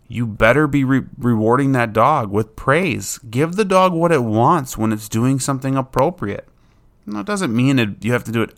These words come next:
every single time, but you better do it most of the time for now. Because your dog's gonna sit there and look at you and be like, "I'm sitting.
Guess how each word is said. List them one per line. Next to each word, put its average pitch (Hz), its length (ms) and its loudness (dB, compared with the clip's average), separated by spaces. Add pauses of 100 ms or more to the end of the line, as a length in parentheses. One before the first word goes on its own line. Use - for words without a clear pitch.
every 120 260 2
single 107 300 -4
time, 143 340 -4
but 117 160 -8
you 120 80 -8
better 131 260 -4
do 147 200 -4
it 120 60 -6
most 110 360 -4
of 135 80 -8
the 123 100 -4
time 113 300 -4
for - 160 -6
now. 98 260 -8 (600)
Because 143 380 2 (120)
your 139 140 0
dog's 156 320 4
gonna 165 200 2
sit 156 260 -2
there 95 340 -4 (240)
and 117 140 0
look 139 160 -2
at 127 160 -6
you 98 240 -6
and 98 140 -8
be 101 80 -4
like, 98 160 -4
"I'm 95 140 -6
sitting. 135 400 -6